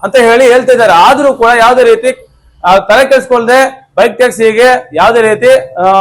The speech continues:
rules and regulations ಕೊಡ್ತಾ ಇಲ್ಲ. ಬೈಕ್ ಟ್ಯಾಕ್ಸಿ ಏನ್ ರೂಲ್ಸ್ ಬೇಕು ಹೇಳಿ, ನೀವು ನಾವು ಮಾಡ್ಕೊಂತೀವಿ. ನಿಮ್ಗೇನ್ ಟ್ಯಾಕ್ಸ್ ಕಟ್ಬೇಕಾ, ಪರ್ಮಿಟ್ ಕಟ್ಬೇಕಾ, ನಾವು ರೆಡಿ ಇದೀವಿ.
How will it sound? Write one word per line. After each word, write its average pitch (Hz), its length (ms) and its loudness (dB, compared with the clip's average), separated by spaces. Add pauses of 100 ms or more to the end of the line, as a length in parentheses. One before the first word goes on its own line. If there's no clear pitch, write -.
(600)
rules 240 180 0
and 262 100 0
regulations 226 440 -4
ಕೊಡ್ತಾ - 280 -2
ಇಲ್ಲ. 233 380 -2
ಬೈಕ್ 214 180 -2
ಟ್ಯಾಕ್ಸಿ 240 200 -6
ಏನ್ 262 200 0
ರೂಲ್ಸ್ 247 200 -4
ಬೇಕು 247 180 -2
ಹೇಳಿ, 240 220 0
ನೀವು 220 140 -4
ನಾವು 185 140 -2
ಮಾಡ್ಕೊಂತೀವಿ. 220 680 -4 (240)
ನಿಮ್ಗೇನ್ 214 240 -2
ಟ್ಯಾಕ್ಸ್ 233 300 0
ಕಟ್ಬೇಕಾ, 233 380 -2
ಪರ್ಮಿಟ್ 226 380 -4
ಕಟ್ಬೇಕಾ, 214 340 -6
ನಾವು 247 220 0
ರೆಡಿ 269 200 -2
ಇದೀವಿ. 214 480 -6